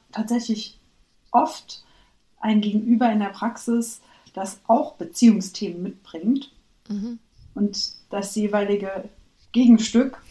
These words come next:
Speaker 1: also Partnerin oder Partner, ist nicht dabei.
Speaker 2: Mhm.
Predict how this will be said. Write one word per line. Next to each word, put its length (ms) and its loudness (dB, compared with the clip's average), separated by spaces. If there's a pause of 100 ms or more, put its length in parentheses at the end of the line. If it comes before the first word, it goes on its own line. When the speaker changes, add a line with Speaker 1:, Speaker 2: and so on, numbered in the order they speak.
(200)
Speaker 1:
also 200 6
Partnerin 520 0
oder 180 0
Partner, 640 2 (460)
ist 200 -6
nicht 220 -2
dabei. 420 2 (320)
Speaker 2:
Mhm. 280 -12